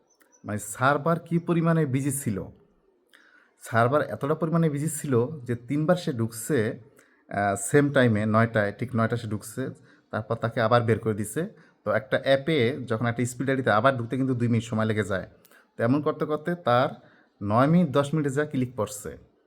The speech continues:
চিন্তা করেন যে আজকে ডোমেস্টিক ভিসা সার্ভারটা খুবই ব্যস্ত ছিল, কারণ ডোমেস্টিক ভিসা মোটামুটি কিন্তু, আহ, অনেকে জমা দিচ্ছে। তো সেক্ষেত্রে কিন্তু অনেক বিজি ছিল,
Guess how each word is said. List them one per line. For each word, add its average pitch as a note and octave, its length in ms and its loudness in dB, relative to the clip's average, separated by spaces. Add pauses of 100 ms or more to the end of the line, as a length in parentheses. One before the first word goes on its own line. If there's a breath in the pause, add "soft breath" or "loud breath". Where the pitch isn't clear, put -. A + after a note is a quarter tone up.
(720 soft breath)
চিন্তা B2+ 280 0
করেন G2 220 -4 (380)
যে F#2+ 100 -4
আজকে A2 320 -4
ডোমেস্টিক B2 440 0
ভিসা C3+ 240 -4
সার্ভারটা A2 500 -2
খুবই A3 460 -4
ব্যস্ত D3 260 0
ছিল, G2+ 300 -8
কারণ G#2+ 240 -8
ডোমেস্টিক C3+ 360 -6
ভিসা C#3 220 -6
মোটামুটি C3 420 -4
কিন্তু, C#3 340 -6 (580 loud breath)
আহ, G2+ 480 2
অনেকে C#3+ 320 4
জমা B2+ 240 4
দিচ্ছে। C3 400 -2 (100)
তো A2+ 160 0
সেক্ষেত্রে C#3+ 440 -4
কিন্তু E3 360 -4
অনেক D3 260 0
বিজি C3 220 -2
ছিল, F#2+ 300 -10